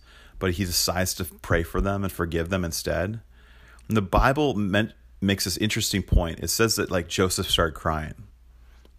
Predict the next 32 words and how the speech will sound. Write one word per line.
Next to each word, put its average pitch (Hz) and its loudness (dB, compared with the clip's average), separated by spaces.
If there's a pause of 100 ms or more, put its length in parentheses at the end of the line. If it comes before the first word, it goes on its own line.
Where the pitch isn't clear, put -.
(1120)
And 107 6
I, 113 6 (460)
for 120 2
me, 135 4
like, 107 2
that's 117 2
so - 2
good 101 2
for - -6
me 92 2
to, 85 -4 (160)
to 98 0
remember. 82 -2 (1080)
'Cause 123 4
it, - 0
like, - 0 (520)
it 107 -2
tells 135 6
me 135 8
it 113 8
wasn't 113 4
some 113 4 (100)
easy, 98 2
like, 98 2
"Oh, 135 6
I'll 110 4
just 156 2
forgive 214 4
him, 104 2
no 101 4
big 139 2
deal." 160 6